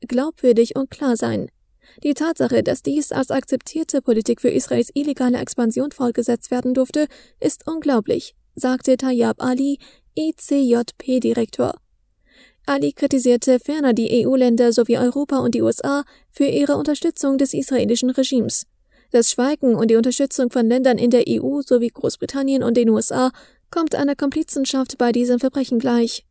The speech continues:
sagte er. Neunzehnhundertachtundvierzig, während der palästinensischen Nakba oder Katastrophe, dem Krieg,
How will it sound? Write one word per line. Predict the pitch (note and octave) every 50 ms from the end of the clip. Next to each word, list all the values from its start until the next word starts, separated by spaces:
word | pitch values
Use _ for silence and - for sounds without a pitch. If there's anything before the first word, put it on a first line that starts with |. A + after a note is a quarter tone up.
| _ _ -
sagte | B3 A#3+ B3+ B3+ B3 - B3+
er. | A#3 B3 A3+ - - _ _ _ _ _ _ _ _ -
Neunzehnhundertachtundvierzig, | B3 A#3 A#3+ - B3+ C4 B3+ C4 C4 - C4+ C4 - C#4+ C4 - D#4+ E4 - - E4 D#4 - - -
während | C4 C4 C4 C4 B3+
der | C4 B3+
palästinensischen | - C4 A#3+ B3+ - - A#3+ B3 B3 B3+ C4 B3+ - - B3 B3
Nakba | B3 B3+ C4 - - - D4+ D4+ D4+ -
oder | - C4+ C#4 C#4
Katastrophe, | C4+ - C#4 C#4+ C#4 - - - D#4+ D4+ - B3+ A3+ - - _ _ _ _ _ _ _ -
dem | A3+ G3+ -
Krieg, | - - - D4+ D#4 C#4 -